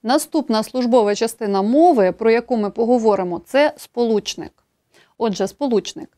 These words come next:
Це службова частина мови, що поєднує однорідні члени речення або речення. За значенням і синтаксичною роллю сполучники поділяються на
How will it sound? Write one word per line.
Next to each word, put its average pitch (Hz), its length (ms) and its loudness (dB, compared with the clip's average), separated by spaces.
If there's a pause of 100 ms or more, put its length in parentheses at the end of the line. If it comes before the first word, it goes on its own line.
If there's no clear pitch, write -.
(300)
Це 359 200 0
службова 240 580 2
частина 185 440 -6
мови, 302 360 4
що - 440 0
поєднує 226 920 0 (100)
однорідні 240 680 0
члени 202 400 -2
речення 254 540 0 (100)
або 208 480 2 (220)
речення. 190 640 -6 (760)
За 294 200 2
значенням 196 760 0
і 226 100 -6
синтаксичною 277 920 -2
роллю 190 580 -2
сполучники 269 760 0
поділяються 214 640 2
на 202 220 -2